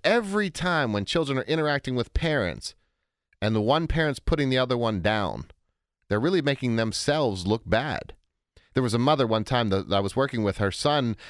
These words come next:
um, he was a teenager, and she would put down his father all the time. And to be honest, his, his father was abusive, but he never had a chance to see him for what he was because he just felt like he had to defend his father 'cause his mother constantly talked about him.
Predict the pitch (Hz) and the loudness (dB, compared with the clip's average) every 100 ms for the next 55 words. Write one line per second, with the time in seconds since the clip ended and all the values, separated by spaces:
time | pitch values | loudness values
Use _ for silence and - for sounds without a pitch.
0 | - _ 101 101 95 90 - _ 117 117 | -20 _ 0 0 0 -2 -8 _ -4 -2
1 | 98 - 190 214 113 92 98 - 110 104 | -2 -2 0 2 0 0 -2 0 0 0
2 | - - 175 - 175 147 151 139 131 - | -2 -2 -2 0 0 2 0 0 -2 0
3 | 185 139 95 131 117 - 175 135 95 - | 0 0 2 0 -2 -4 -4 -4 -10 -16
4 | _ _ _ _ - 101 104 123 180 233 | _ _ _ _ -8 -6 0 2 4 2
5 | - 120 - - 113 - - 156 208 135 | 0 -2 -4 -4 -4 -2 0 2 2 2
6 | 107 98 92 101 214 233 90 82 98 131 | 2 2 0 0 0 -2 -4 -2 -2 0
7 | 202 175 139 123 - 170 175 147 - 107 | 0 0 0 -2 -2 -2 0 -4 -8 -8
8 | - 160 135 117 - 110 104 110 117 92 | -2 -2 0 -4 -2 -2 0 0 -2 -2
9 | 147 180 135 101 104 - 120 110 104 - | 0 0 -2 -4 -4 0 0 0 -4 -12
10 | - - _ _ - 117 139 127 131 113 | -20 -20 _ _ -6 -4 -4 -2 -2 0
11 | 107 123 98 80 85 - 190 180 98 - | 0 0 0 -4 -6 0 0 0 -2 0
12 | 90 110 - 110 107 113 123 120 - 117 | 2 0 -2 -6 -2 -2 0 -2 -2 -2
13 | 120 120 120 120 - 185 - 104 - - | -2 -4 -4 -4 -4 -6 -4 -4 -4 -6
14 | - | -10